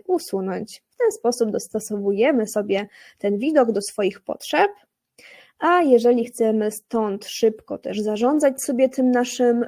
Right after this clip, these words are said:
procesem sprzedażowym, to również, że przy-, wystarczy, że przeciągniemy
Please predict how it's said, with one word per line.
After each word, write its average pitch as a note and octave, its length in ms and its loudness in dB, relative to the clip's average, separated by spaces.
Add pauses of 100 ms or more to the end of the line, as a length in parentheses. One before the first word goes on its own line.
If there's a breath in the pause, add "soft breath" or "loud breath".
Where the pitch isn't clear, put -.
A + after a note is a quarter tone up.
procesem A#3 640 -2
sprzedażowym, A3 880 -2 (340 loud breath)
to F4 120 2
również, D#4 380 4
że A3+ 180 0
przy-, - 440 -2
wystarczy, A#3 540 0
że G#3 100 -2
przeciągniemy B3 1120 2